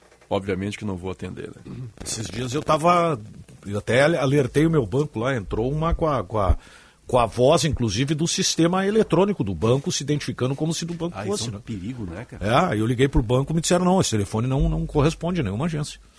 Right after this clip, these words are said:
Speaker 1: É impressionante, né?
Speaker 2: Os caras tão
Speaker 1: Eles se
Speaker 2: voando
Speaker 1: aperfeiçoam
Speaker 2: baixo.
Speaker 1: muito, né?
Speaker 2: Tão voando
Speaker 1: Técnica.
Speaker 2: baixo, né?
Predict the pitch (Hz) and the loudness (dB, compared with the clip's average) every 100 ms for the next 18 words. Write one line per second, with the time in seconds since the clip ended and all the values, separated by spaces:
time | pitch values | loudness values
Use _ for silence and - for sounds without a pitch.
0 | - - - 110 117 104 104 - 98 113 | -20 -20 -14 -14 -12 -12 -12 -10 -10 -12
1 | - 101 113 139 156 175 95 156 156 185 | -10 -4 -2 0 0 0 2 4 4 4
2 | 160 113 127 - - 113 107 92 117 - | 0 0 -2 -4 -10 -10 -10 -10 -10 -10
3 | 90 82 87 _ _ _ _ - 107 110 | -10 -14 -16 _ _ _ _ -8 -6 -2
4 | 110 139 117 113 95 80 | -2 0 0 0 -2 -8